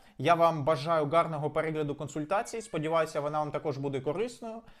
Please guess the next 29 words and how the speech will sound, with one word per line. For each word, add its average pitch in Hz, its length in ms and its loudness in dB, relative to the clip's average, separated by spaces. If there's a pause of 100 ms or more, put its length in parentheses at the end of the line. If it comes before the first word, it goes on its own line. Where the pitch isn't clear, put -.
(120)
Консультація 165 760 2
складається 151 920 2
з 139 300 0
двох 147 300 -2
розділів. 190 540 -4
Перший 170 320 -2
розділ — 143 380 -2
це 156 140 -6
я 147 160 -2
своїм 151 340 -4
учням 143 280 -6
даю 135 160 -2
просто 139 340 -2
годину 131 400 -2
на 123 100 -4
розв'язання 131 560 -6
тесту. 220 420 -10 (320)
Завдання 143 420 2
тесту 185 300 -4
демонструється 147 680 -4
на 127 100 -6
початку 127 440 -6
цього 120 280 -6
відео, 107 320 -8
там 117 200 -6
десь 131 200 -6
перші 165 380 -4
п'ять-десять 120 580 -4
хвилин. 110 320 -6